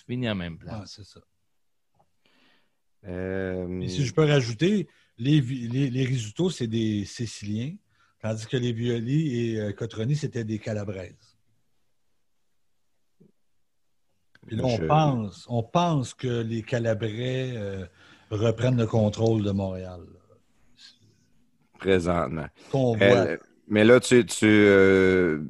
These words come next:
Speaker 3: après, après Vincent et Frank Cotroni, euh, c'est qui qui a pris le, le pouvoir en premier par la suite ?
Speaker 2: Là, c'était, euh, le, le, le, le clan Rizzuto.
Speaker 3: Rizzuto, attends un petit peu. J'étais en train de regarder ma, mon, mon
Speaker 2: Moi,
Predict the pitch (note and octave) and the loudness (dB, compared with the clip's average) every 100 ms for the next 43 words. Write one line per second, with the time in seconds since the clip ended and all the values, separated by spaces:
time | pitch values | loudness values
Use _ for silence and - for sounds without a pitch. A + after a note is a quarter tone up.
0 | - F2 F#2+ - - A#2+ B2 B2 - G2 | -6 0 0 -2 2 6 6 6 4 2
1 | B2 B2 A#2 G2+ G#2 F#2+ F2 - A2 A2 | 2 4 4 4 4 4 0 0 2 4
2 | A2 E2+ F#2 F2 - G2 G2+ - F#2+ E2+ | 2 2 0 0 0 0 2 0 0 2
3 | F2 F2 G2 G#2+ - _ _ _ _ _ | 0 2 -2 -4 -10 _ _ _ _ _
4 | _ _ _ D#2 E2 F#2+ F2 G#2+ - E2+ | _ _ _ -8 -4 -4 -2 -2 0 0
5 | - - F#2+ F2 E2+ E2+ - E2 E2+ F2 | -2 -4 0 2 2 -2 -6 -4 0 2
6 | F#2+ E2 E2 - D#2+ F2 G2+ - _ _ | 2 0 -4 -4 -4 -4 -8 -14 _ _
7 | _ _ _ _ _ _ _ _ - F2 | _ _ _ _ _ _ _ _ -2 0
8 | E2 - F#2 F#2 _ _ _ _ _ B2 | 0 -2 -6 -6 _ _ _ _ _ 0
9 | - C3+ C#3+ C#3 B2 A#2 A2 G#2+ G#2+ G#2+ | 2 4 6 8 8 6 6 6 4 2
10 | G#2+ G#2 G#2 G#2+ G#2+ A2 - A#2 A#2 A#2+ | 2 0 -4 -4 -6 -6 -8 -8 -8 -6
11 | A#2+ A2+ C3 B2 A#2 G#2 G#2+ G2+ - _ | -8 -4 -4 -4 -6 -8 -10 -14 -20 _
12 | _ _ _ _ F2+ D#2+ F#2+ F2+ F2+ - | _ _ _ _ -14 -10 -8 -6 -8 -4
13 | G2+ F#2+ E2 G2 F#2+ - - - F#2+ - | 0 0 0 -2 -4 -6 -10 -6 -4 0
14 | E2 E2 G#2+ G2+ F2 F2 E2+ F2 G#2 F#2+ | 0 0 2 2 2 2 2 2 2 2
15 | E2+ E2+ E2 E2 E2 D#2 D2 D2 - | 2 2 0 0 -2 -2 -4 -6 -10